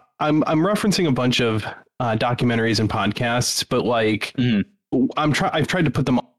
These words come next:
Speaker 1: all kind of together. So, like, any one of them on their own is gonna be severely lacking.
Speaker 2: Oh, I gotcha. Okay, cool.
Speaker 1: Um, in a lot of that info. And that's just, that's the way it is. It's, so you're not gonna get, like, that perfect linear,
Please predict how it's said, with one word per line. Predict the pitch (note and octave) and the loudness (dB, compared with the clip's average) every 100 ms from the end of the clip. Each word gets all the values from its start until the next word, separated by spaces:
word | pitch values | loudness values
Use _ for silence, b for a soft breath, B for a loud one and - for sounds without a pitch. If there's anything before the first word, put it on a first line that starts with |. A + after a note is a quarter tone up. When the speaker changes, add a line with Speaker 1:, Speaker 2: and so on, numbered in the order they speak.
| _ _ _ | _ _ _
Speaker 1:
all | G2 A2+ | -4 -2
kind | A#2 B2 | -2 0
of | A2+ | 0
together. | A#2 G#2+ G2+ B2+ C#3+ | -2 -2 0 0 0
So, | C3+ B2 | 0 0
like, | A2 G#2+ | -2 -2
any | D3+ E3 | -2 0
one | D3+ C#3+ | 2 2
of | B2+ | 2
them | B2+ | 2
on | A#2+ | 2
their | A2+ A2 | 0 0
own | A2 | 2
is | A2 | 0
gonna | A#2 G#2+ | 0 0
be | G#2+ | 0
severely | - - A#2 B2 B2 A2 | 0 -2 0 0 0 2
lacking. | G2+ G2 F#2 - F#2 D#2 - - _ _ - | 0 -2 -4 -4 -2 -2 -4 -8 _ _ -4
Speaker 2:
Oh, | C3 | -2
I | A#2+ | -2
gotcha. | G#2+ F#2 A2 | -2 -2 -4
Okay, | A2+ F#2 | -2 -4
cool. | - - | -2 -2
Speaker 1:
Um, | A#2+ A2 G#2 | -2 0 0
in | A2 A2 | 2 2
a | |
lot | G#2+ G#2 | 2 0
of | G#2 | 2
that | G#2 | 2
info. | G#2+ - - - C#3 - _ _ _ - | 0 0 0 -2 -2 -8 _ _ _ -4
And | F#3+ G#3 | -2 0
that's | F3+ | 0
just, | E3 - - - - - | 0 -2 -6 -14 -12 -4
that's | E3+ | -2
the | D#3 | 0
way | C#3 | 0
it | A2+ | 2
is. | A2+ A2+ | 0 0
It's, | D#3 C3+ | 0 0
so | - D3+ | 0 0
you're | C#3+ | 2
not | D3+ C#3 | 0 0
gonna | C#3+ | 0
get, | B2+ B2 A#2 - | 2 2 0 -2
like, | A#2+ G#2+ | -2 0
that | A2+ G#2+ _ - | -2 -2 _ -6
perfect | - C#3 B2 A#2 | -2 0 -2 -2
linear, | A2+ A#2+ A#2 A2+ A2 A2 A2 - | 0 2 2 2 2 2 0 -4